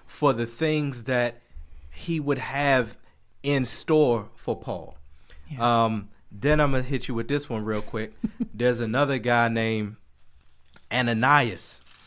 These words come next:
Speaker 1: okay, who the Lord assigned him to meet Paul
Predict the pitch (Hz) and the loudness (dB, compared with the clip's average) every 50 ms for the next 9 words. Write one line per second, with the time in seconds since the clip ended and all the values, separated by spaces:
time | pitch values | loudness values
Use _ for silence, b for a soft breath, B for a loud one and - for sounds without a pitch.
0 | - - - 104 104 - 127 110 107 117 135 - - - - - - - - - | -20 -18 -16 -16 -12 -10 -8 -8 -6 -8 -10 -12 -16 -18 -18 -18 -18 -18 -18 -18
1 | - - - - - - 139 127 127 120 117 120 117 101 113 110 104 107 110 123 | -20 -20 -18 -14 -6 -4 -2 0 0 0 0 -2 -2 -4 -4 -4 -2 0 2 4
2 | 139 160 151 131 117 110 113 - - - - - - - - - - - - - | 6 6 6 6 4 4 2 -2 -4 -10 -12 -8 -6 -4 -4 -4 -6 -6 -10 -10
3 | - - - - - - - - - - - - - - 120 127 127 117 - - | -12 -12 -14 -16 -20 -18 -18 -18 -18 -20 -20 -20 -10 -4 0 0 0 0 -2 0
4 | - 135 131 135 135 131 127 123 113 120 107 127 156 156 147 131 117 110 113 127 | 2 4 6 6 6 6 4 2 0 -2 -2 0 2 2 4 4 2 0 -2 -4
5 | - - - - - - - - 139 127 123 120 117 113 110 104 101 104 117 135 | -8 -10 -10 -10 -10 -10 -6 -2 0 2 2 2 0 0 -2 -2 -2 0 2 2
6 | 156 180 175 - - 147 120 110 101 104 104 127 170 - | 0 0 -2 -6 -4 -2 -2 -2 -2 -2 -4 -8 -10 -12